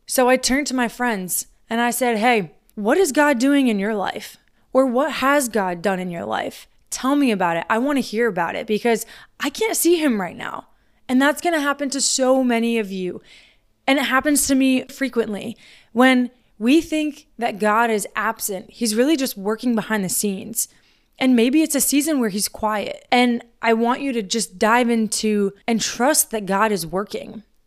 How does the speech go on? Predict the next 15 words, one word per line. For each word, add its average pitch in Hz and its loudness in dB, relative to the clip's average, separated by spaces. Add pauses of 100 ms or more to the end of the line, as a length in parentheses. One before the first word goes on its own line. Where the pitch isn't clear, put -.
(240)
So - 4
for 254 2
me 254 2
in 254 2
that 220 0
instance, 214 -2
I 247 0
could 277 -2
not 226 0
see 226 -4
God. 202 -4 (320)
I 226 0
couldn't 240 0
hear 247 -2
him. 277 -2